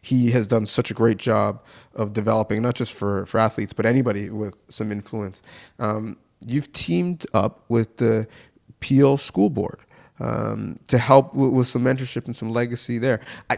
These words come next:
I'm super interested in this, one, because I think the education, um, of, of some communities is, is the, the great equalizer, or can be, but, but two,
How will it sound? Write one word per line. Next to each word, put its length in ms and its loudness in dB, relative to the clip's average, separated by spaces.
I'm 240 4
super 420 0
interested 580 -4
in 100 2
this, 180 0
one, 380 6
because 240 0
I 100 6
think 260 0
the 120 -6
education, 1000 -4
um, 440 6
of, 240 10
of 160 6
some 300 8
communities 640 4
is, 300 -4
is 380 -6
the, 500 -2
the 200 -2
great 300 6
equalizer, 580 4
or 140 0
can 380 2
be, 300 -4
but, 160 -2
but 180 -2
two, 440 0